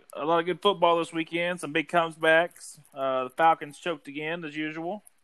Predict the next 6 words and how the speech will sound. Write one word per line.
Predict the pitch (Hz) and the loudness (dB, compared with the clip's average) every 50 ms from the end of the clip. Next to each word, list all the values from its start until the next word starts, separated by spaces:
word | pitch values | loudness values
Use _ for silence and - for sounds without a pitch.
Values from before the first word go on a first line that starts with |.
| _ _ _ _ - _ _ _ _ _ _ _ _ _ _ _ _ _ _ | _ _ _ _ -20 _ _ _ _ _ _ _ _ _ _ _ _ _ _
They | - 143 | -14 -10
did | 139 147 147 139 | -8 -6 -2 0
their | 151 147 | 0 0
thing. | 143 - 151 147 151 156 180 208 180 - _ - _ _ _ _ _ _ _ _ _ _ _ _ _ _ _ _ _ _ _ _ _ _ _ _ _ _ _ _ _ - | 2 2 2 2 2 0 -2 -4 -10 -12 _ -20 _ _ _ _ _ _ _ _ _ _ _ _ _ _ _ _ _ _ _ _ _ _ _ _ _ _ _ _ _ 0
Um, | 147 147 147 147 147 147 143 139 135 135 131 135 131 _ | 2 4 6 6 6 4 4 2 0 -4 -8 -14 -18 _
so | - 175 151 151 151 147 143 | -4 -2 0 0 0 -2 -4